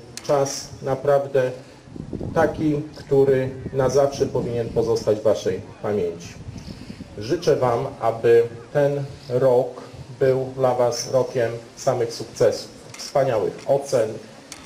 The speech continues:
abyście właśnie bardzo dobrze czuli się w szkole, realizowali swoje pasje. Będzie to tylko i wyłącznie możliwe dzięki pracy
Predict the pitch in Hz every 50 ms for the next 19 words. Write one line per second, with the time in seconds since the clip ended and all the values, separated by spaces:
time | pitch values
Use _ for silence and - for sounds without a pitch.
0 | - - 131 127 - 139 - - - - - 139 135 127 127 127 127 - - -
1 | - 131 135 131 - - - 135 131 127 - - - 139 139 - - 131 131 -
2 | 135 135 131 - - - 113 101 98 - - - - - - - - - 151 147
3 | 143 131 123 - - 139 123 123 123 123 - 120 - - - - - 135 127 117
4 | 110 110 117 127 131 123 127 127 127 117 123 120 - 123 120 120 117 - - -
5 | 127 110 107 107 101 104 110 - - - - - 127 110 92 - - - - -
6 | - - - - - - - - - - - - - 113 139 165 175 165 165 156
7 | - 151 143 - 165 160 156 151 151 160 143 139 143 135 135 139 139 143 135 -
8 | - 143 131 135 131 127 127 - 131 131 - 127 127 131 131 - - - 131 120
9 | 131 135 131 131 127 - - 131 131 131 - - - - - - - - - -
10 | - - - - - - 139 131 120 113 - - 117 117 117